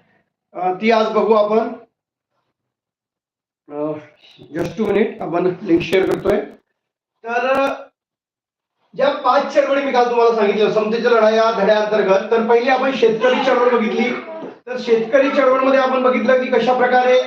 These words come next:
एन जी रंगा यांनी, अ, किसानांची एक सभा बनवलेली होती. त्याचे पहिले अध्यक्ष स्वामी सहजानंद सरस्वती हे होते.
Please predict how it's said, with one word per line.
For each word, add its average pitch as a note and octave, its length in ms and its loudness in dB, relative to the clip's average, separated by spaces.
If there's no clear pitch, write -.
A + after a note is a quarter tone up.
एन A3 140 2
जी B3 160 -2
रंगा A3+ 360 2
यांनी, A3 540 0
अ, G3 260 2
किसानांची B3 600 0
एक B3 100 0
सभा A#3 260 2
बनवलेली A#3+ 420 2
होती. A#3 240 0
त्याचे A3 220 2
पहिले G#3+ 280 2
अध्यक्ष A3+ 340 0
स्वामी A3+ 500 0
सहजानंद G#3+ 480 2
सरस्वती A3 420 0
हे G#3+ 80 4
होते. G#3+ 640 0